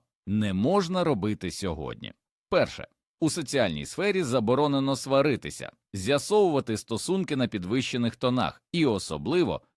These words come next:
знущатися зі слабших. Сила дається для захисту,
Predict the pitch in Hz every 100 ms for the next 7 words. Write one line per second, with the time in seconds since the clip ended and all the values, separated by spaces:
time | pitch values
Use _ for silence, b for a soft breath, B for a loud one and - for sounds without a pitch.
0 | - 95 123 113 - 110 143 170 160 160
1 | 123 135 - 98 69 - - - _ _
2 | - - 190 220 196 143 127 113 113 -
3 | 104 101 90 120 190 - - - 147